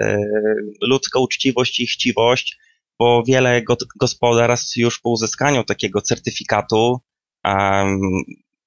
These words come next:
dzięki któremu mogą, e, oznaczać swoje produkty jako bio czy jako eko, e, po prostu potem ci właściciele, e, tego biznesu, e, no,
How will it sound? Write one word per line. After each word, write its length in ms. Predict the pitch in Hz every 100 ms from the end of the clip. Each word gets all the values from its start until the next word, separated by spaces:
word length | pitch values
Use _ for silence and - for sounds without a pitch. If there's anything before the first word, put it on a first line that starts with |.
| _ -
dzięki 240 | 113 -
któremu 460 | - 117 117 117 110
mogą, 280 | 113 110 107 107 104 -
e, 300 | 101 101 95
oznaczać 380 | 101 113 113
swoje 200 | - 107
produkty 440 | - 107 110 - 104
jako 200 | 101 101
bio 200 | 95 110
czy 280 | - 107 101
jako 260 | 104 -
eko, 420 | 104 107 120 139 156 _ _ _ _ _ 120
e, 300 | 117 117 117 -
po 100 | 135
prostu 760 | 135 127 - 131 123 123 - _ _ _ _ _ _
potem 360 | 131 127 123 113
ci 220 | 123 117
właściciele, 720 | 113 117 - - 120 117 113 - _ _ -
e, 320 | 104 101 98
tego 260 | 120 107 104
biznesu, 720 | 110 110 113 - 117 113 - _ _ _ _ -
e, 640 | 101 101 101 101 101 101 82 - _ _ _ -
no, 260 | 127 160